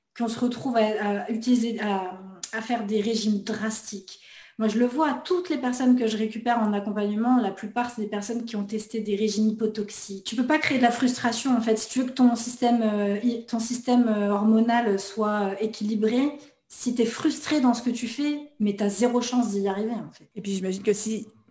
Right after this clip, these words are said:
Speaker 2: si tu te prives de quelque chose, c'est quelque chose qui va manquer.
Speaker 1: Exactement.
Speaker 2: Et, euh, si t'es frustré, c'est que ton corps est en manque de quelque chose. Et si t'es en manque, je vois pas comment on peut parler d'équilibre.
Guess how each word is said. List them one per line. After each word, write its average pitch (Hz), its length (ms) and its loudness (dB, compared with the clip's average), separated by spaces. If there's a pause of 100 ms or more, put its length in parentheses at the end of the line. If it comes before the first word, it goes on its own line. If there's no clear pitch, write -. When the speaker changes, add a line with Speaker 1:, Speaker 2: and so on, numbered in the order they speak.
(120)
Speaker 2:
si - 240 -4
tu 220 80 -2
te 233 80 -2
prives 254 300 2
de 226 40 6
quelque 208 280 2
chose, 277 180 0
c'est 240 80 -2
quelque 202 160 0
chose 247 140 -4
qui 208 100 -4
va 185 160 0
manquer. 185 480 -4 (520)
Speaker 1:
Exactement. 208 500 0
Speaker 2:
Et, 185 260 0
euh, 185 40 -2
si 196 120 -4
t'es 220 120 2
frustré, 233 360 2
c'est 220 140 2
que 214 60 -8
ton 196 120 -2
corps 214 160 2
est 202 60 2
en 180 120 -2
manque 269 340 4
de 233 100 4
quelque 226 320 4
chose. 277 300 0
Et 208 40 2
si - 120 -4
t'es 202 80 0
en 190 60 0
manque, 240 180 2
je 220 40 0
vois 202 100 0
pas 208 120 0
comment 208 160 2
on 196 40 -4
peut 214 100 -6
parler 190 300 -2
d'équilibre. 196 580 -6